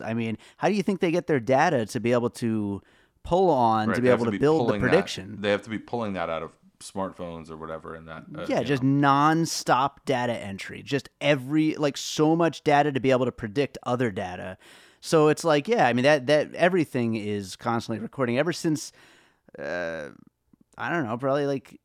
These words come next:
Speaker 1: Xbox three sixty. Like, and remember when we, when we got the, uh, the Kinect and we were
Speaker 2: Kinect.
Speaker 1: all dancing in front of it?
Speaker 2: Oh,
Speaker 1: And
Speaker 2: yeah, for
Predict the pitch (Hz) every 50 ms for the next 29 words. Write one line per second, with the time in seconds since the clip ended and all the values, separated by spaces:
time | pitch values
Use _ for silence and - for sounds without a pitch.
0 | _ - - 127 - - - - 107 92 - - - - - 135 135 127 - -
1 | 123 139 - - - - - - - 113 113 107 104 104 - - 101 98 98 101
2 | 110 117 117 127 123 131 131 123 120 120 120 120 120 117 113 117 110 117 117 117
3 | 117 127 123 117 113 - 131 120 113 113 113 110 110 107 107 104 101 101 - -
4 | - 113 107 120 131 147 - - - - 98 95 110 113 113 113 101 90 110 113
5 | 117 123 - 139 131 131 123 117 120 139 135 135 139 135 151 151 151 151 - 123
6 | 107 98 92 90 85 - - 87